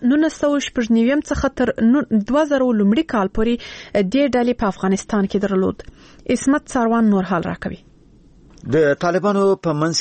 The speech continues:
Speaker 2: کې د سولې یوې مخالفې ډلې سر راپورته کړی چې ځان ته حزب ولایت اسلامي وایي. دا ډله وروسته له دې د طالبانو په منځ کې جوړه شوې چې طالبانو د فبروري په نهه ویشتمه نیټه په دوحه کې له امریکا سره د سولې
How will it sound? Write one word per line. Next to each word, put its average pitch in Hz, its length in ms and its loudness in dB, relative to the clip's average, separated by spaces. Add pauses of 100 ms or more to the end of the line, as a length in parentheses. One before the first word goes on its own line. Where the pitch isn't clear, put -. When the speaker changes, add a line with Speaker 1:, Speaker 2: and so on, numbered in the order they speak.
Speaker 2:
کې 151 320 2
د 123 120 2
سولې 135 340 0 (100)
یوې 113 280 0
مخالفې 123 540 -2
ډلې 131 260 0
سر 107 220 -6
راپورته 104 460 -4
کړی 165 240 0
چې 190 80 0 (100)
ځان 156 240 -2
ته 175 160 0
حزب 156 300 0 (140)
ولایت 107 400 0 (120)
اسلامي 156 440 0
وایي. 185 160 0 (540)
دا 180 80 2
ډله 208 320 2
وروسته 180 380 -4
له 104 120 0
دې 104 160 0
د - 140 -6
طالبانو 175 460 0
په 165 100 -4
منځ 160 180 -2
کې 127 220 -2
جوړه 101 200 0 (100)
شوې 170 280 0
چې 180 240 -2
طالبانو 180 540 0
د - 100 -4
فبروري 110 640 0
په 135 140 -2
نهه 98 200 -6
ویشتمه 190 380 0
نیټه 185 240 0 (420)
په 196 220 0
دوحه 180 280 -2
کې 165 380 -2
له 117 160 0
امریکا 113 400 -2
سره 127 240 -2
د 101 180 -2
سولې 101 200 -2